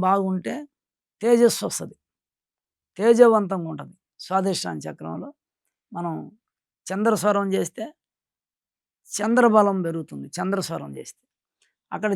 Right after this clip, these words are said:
జలతత్వం స్వాదిష్టానం. ఈ చంద్రస్వరాన్ని ఆడిచ్చామనుకో, అక్కడికి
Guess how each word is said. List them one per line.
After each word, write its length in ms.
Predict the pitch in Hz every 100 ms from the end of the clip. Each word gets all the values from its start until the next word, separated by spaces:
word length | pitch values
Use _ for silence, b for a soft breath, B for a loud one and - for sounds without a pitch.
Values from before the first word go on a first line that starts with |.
| 165
జలతత్వం 540 | 214 247 233 185 165 -
స్వాదిష్టానం. 580 | 180 170 151 - - - _ _ _ -
ఈ 80 | 214
చంద్రస్వరాన్ని 800 | 214 240 269 226 254 240 233 226 214
ఆడిచ్చామనుకో, 680 | 214 202 185 208 190 180 180 180 180 185 _ _ _ _ _ _ _ _ 180
అక్కడికి 280 | 175 185